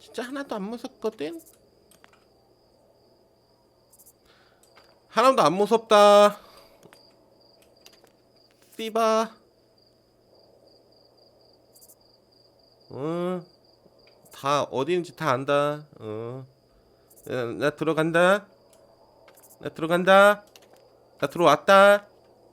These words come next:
나 들어왔다. 들어왔다. 오케이. 캔.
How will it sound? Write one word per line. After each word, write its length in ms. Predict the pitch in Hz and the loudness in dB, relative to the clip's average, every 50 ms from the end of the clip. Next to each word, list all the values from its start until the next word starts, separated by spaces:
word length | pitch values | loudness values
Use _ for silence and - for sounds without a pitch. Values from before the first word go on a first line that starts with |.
| _ _ - | _ _ -16
나 100 | - 127 | -16 -16
들어왔다. 540 | 131 - 147 160 147 139 - - 151 147 143 | -14 -10 -4 -2 -2 -2 0 -2 -4 -4 -4
들어왔다. 680 | - 143 139 135 127 127 131 - 143 143 147 151 160 - _ _ _ _ _ _ _ _ - _ _ _ _ - | -4 -6 -4 -4 -4 -6 -6 -6 -4 -2 -2 -4 -6 -8 _ _ _ _ _ _ _ _ -20 _ _ _ _ -18
오케이. 580 | - - - 123 127 127 127 127 127 127 127 - _ _ _ _ _ _ _ _ _ _ _ _ _ _ _ _ _ - _ _ _ _ _ _ _ _ _ _ _ _ _ - _ _ _ _ _ _ _ _ _ _ _ - _ _ _ _ _ _ _ _ _ | -18 -12 -8 -8 -6 -6 -6 -6 -6 -6 -8 -10 _ _ _ _ _ _ _ _ _ _ _ _ _ _ _ _ _ -20 _ _ _ _ _ _ _ _ _ _ _ _ _ -20 _ _ _ _ _ _ _ _ _ _ _ -20 _ _ _ _ _ _ _ _ _
캔. 460 | - 139 127 127 127 127 127 127 127 | -16 -14 -12 -12 -12 -12 -14 -18 -20